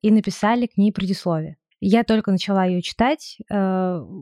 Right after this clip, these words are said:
вообще, мои друзья-христиане относятся к ней, э, все очень неоднозначно, потому что часть из них говорит: «Это очень круто, дай мне потом». Другая часть:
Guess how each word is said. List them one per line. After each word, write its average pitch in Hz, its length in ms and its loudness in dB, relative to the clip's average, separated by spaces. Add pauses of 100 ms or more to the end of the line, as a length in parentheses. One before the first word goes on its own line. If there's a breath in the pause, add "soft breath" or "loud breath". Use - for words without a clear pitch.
(160)
вообще, 196 320 0
мои 202 140 4
друзья-христиане 180 880 -2
относятся 185 400 0
к - 80 -14
ней, 180 420 2
э, 180 520 -4
все - 180 0
очень 180 240 0
неоднозначно, 190 760 0 (320 loud breath)
потому 202 280 2
что - 140 -4
часть 185 520 -2
из 180 300 0
них 190 120 0
говорит: 180 260 -2
«Это 185 340 0
очень 190 220 0
круто, 175 300 -6
дай 175 160 2
мне 226 160 2
потом». 202 360 -2 (300 loud breath)
Другая 220 380 2
часть: 208 340 0